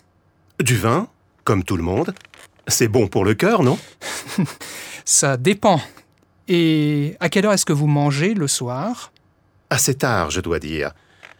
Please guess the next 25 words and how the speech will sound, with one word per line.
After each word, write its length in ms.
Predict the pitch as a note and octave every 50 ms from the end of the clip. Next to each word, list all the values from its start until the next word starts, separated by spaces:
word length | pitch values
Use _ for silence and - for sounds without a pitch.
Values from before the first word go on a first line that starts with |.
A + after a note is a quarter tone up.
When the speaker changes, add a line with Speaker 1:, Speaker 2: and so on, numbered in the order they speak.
| - _ _ _ -
Speaker 1:
En 80 | - D#3+
fait, 320 | - - G3+ G3 - - - - -
je 200 | - A#2+ A2+ D3
rentre 420 | D3 C#3+ E3+ F3+ E3 - - D3 A#2+
rarement 560 | A2 A#2+ C3+ C3+ A#2 B2 C3+ E3 F3+ F3 C#3+
avant 400 | B2 G#2 A2 A#2 A2+ A2 A2 G#2+
huit 260 | G2 G#2+ A#2 - -
heures 120 | B2 G#2
et 80 | A2 A2
demie. 300 | G2+ G2 G2 F2+ F2 E2 - _ _ _ _ _ _ _ _ _ _ _
Alors 380 | - F#2+ G2 G#2 A#2 A2+ G#2 F#2
on 120 | G2+ F#2
ne 140 | F2+ F2 F2
mange 300 | F2 E2+ E2 D#2 - -
pas 280 | - - A2+ A2 G#2 G2
avant 760 | F2+ D#2 D2 G2+ G2+ G2 G2 F#2 F2 E2+ E2 - - - - _ _ _ _ _ -
neuf 340 | F#2 F2 F2 G#2 G#2+ A2 F2
heures 120 | G2+ F2+ D#2+
du 120 | A2+ A2+
soir. 500 | - - E3 D#3+ C3+ F2+ C#2+ D2 - _ _ _ _ _ _ _ _ _ _ _ _ _ _ _ _ _ _ _ _ -
Speaker 2:
Vous 340 | C#3 D3+ F#3 F#3+ F#3+ F#3
mangez 460 | F3+ F3 F3+ F#3 G3 F#3+ - G#3+ G#3 F#3+
souvent 320 | - - G3 F3+ F#3+ F#3+
des 100 | F#3 F#3+
fruits ? 340 | - - G#3+ A3 A#3 B3+